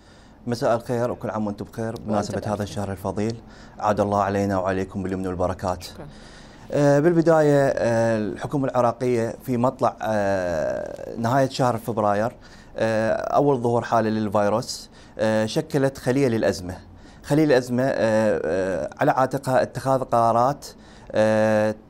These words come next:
Speaker 1: تحد من هذا الفيروس، من ضمنها، آه، الحظر العام للتجوال، وكذلك غلق المنافذ الحدودية، آه، وعدم التنقل بين المحافظات، وغلق المساجد والمعاهد،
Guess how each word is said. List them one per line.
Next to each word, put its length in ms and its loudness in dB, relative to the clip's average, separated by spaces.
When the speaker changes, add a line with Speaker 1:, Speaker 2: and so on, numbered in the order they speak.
Speaker 1:
تحد 280 0
من 100 2
هذا 200 2
الفيروس، 600 -2
من 100 2
ضمنها، 640 2
آه، 580 2
الحظر 580 -2
العام 500 0
للتجوال، 640 0
وكذلك 460 0
غلق 280 -2
المنافذ 340 0
الحدودية، 760 -2
آه، 320 4
وعدم 1040 2
التنقل 400 -2
بين 220 0
المحافظات، 840 0
وغلق 520 2
المساجد 540 0
والمعاهد، 680 0